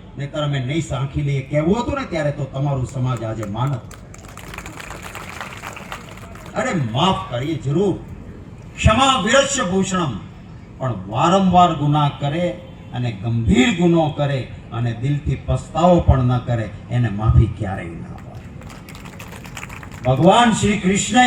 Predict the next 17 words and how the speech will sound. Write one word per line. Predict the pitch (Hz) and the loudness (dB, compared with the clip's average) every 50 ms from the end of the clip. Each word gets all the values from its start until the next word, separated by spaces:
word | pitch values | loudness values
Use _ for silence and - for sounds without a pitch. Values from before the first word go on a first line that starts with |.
| 240 233 | 6 4
પણ | 190 - 214 202 190 - | 4 2 2 2 2 0
શિશુપાલને | - 196 - 196 196 - - 220 247 254 254 233 214 196 | 0 -2 0 0 -2 -2 2 4 4 4 4 2 -2 -2
કહ્યું | - 190 175 175 165 160 | 0 2 4 4 4 4
હતું | 151 - 131 107 - - - - - - - - - - - - - - - - - - - - - - - - | 2 -2 -6 -8 -8 -10 -16 -18 -18 -18 -18 -18 -18 -16 -16 -18 -18 -18 -18 -18 -18 -16 -16 -18 -18 -18 -18 -12
કે | - 170 165 170 | -4 -4 -4 -2
તું | - 180 165 143 127 | 2 2 0 2 4
ગુના | 143 180 208 254 277 - | 4 4 6 6 6 6
ઉપર | 320 - - 220 214 202 | 4 2 2 0 0 2
ગુનાહ | 165 180 190 294 285 277 - | 2 2 4 4 4 4 4
કરસ | - 330 - 196 247 - - - - - - - - - | 2 2 2 2 0 0 -4 -10 -16 -18 -18 -18 -16 -8
અને | - 127 123 117 | -6 -2 -2 0
હવે | 110 110 131 156 190 196 | 0 0 2 4 4 4
તારો | - 175 165 160 156 147 | 4 4 4 4 4 2
ગુનો | 131 143 147 143 139 135 | 0 0 0 0 0 0
ગંભીર | 127 131 131 131 123 127 180 220 233 202 - | 0 0 0 0 2 4 4 4 4 2 0
છે, | - - 151 139 120 - - - - - - - - - | 0 0 -2 -2 -2 -4 -6 -12 -16 -16 -16 -18 -16 -10
તને | - 131 127 127 | -6 -4 -2 -2